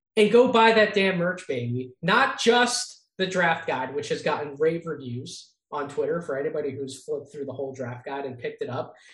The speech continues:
Make sure you go buy some merch too at no ceilings N B A dot big cartel dot com. Rucker, I sent, I sent Corey my, my merch order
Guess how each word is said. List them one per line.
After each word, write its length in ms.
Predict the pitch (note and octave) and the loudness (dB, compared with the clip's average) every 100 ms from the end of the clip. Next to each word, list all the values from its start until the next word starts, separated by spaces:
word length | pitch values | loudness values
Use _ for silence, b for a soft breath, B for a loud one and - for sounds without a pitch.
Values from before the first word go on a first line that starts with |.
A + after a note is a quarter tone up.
| B | B
Make 160 | F#3+ G#3 | 0 0
sure 160 | C4 | 0
you 80 | B3 | 2
go 160 | A3+ G3+ | 4 4
buy 200 | F#3+ G3 | 2 -4
some 260 | - E3 | -4 -4
merch 280 | F3 F3+ - | -4 -4 -2
too 160 | G3+ D3+ | 0 0
at 100 | C#3+ | 0
no 120 | D3 | -4
ceilings 360 | - E3 D3+ | -2 -2 -2
N 140 | D#3 D3+ | -2 0
B 120 | D3+ | 2
A 100 | D3+ | 2
dot 180 | C3+ B2+ | 0 0
big 200 | D#3 C#3+ | 0 0
cartel 340 | C#3+ C3+ C#3+ | -6 -6 -4
dot 240 | C#3 B2+ - | -4 -4 -6
com. 260 | C#3+ C3 | -4 0
Rucker, 300 | D3+ D3+ D3 | 0 2 2
I 140 | C#3+ C#3+ | 2 2
sent, 420 | - E3 D#3+ D3+ b b b | 2 2 2 0 b b b
I 80 | D3+ | -4
sent 320 | - E3 D3+ | 2 2 2
Corey 440 | - D#3 D#3+ E3 D#3+ | 2 4 4 2 -2
my, 240 | C#3+ C3+ | -6 -6
my 180 | C3+ B2+ | -6 -4
merch 320 | C3+ D#3 - | -2 -2 0
order 460 | D3+ D3+ E3+ F#3+ | 0 0 -2 -6